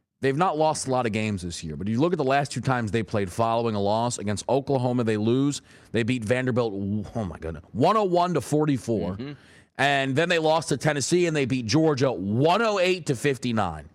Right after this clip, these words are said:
Speaker 1: Just two preposterous drubbings that they offered up following a loss here.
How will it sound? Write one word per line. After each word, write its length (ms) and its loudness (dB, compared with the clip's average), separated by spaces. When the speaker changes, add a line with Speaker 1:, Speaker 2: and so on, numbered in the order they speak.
Speaker 1:
Just 320 -2
two 220 2
preposterous 1120 0
drubbings 840 0
that 180 0
they 160 2
offered 440 0
up 260 0
following 520 0
a 40 0
loss 380 0
here. 300 0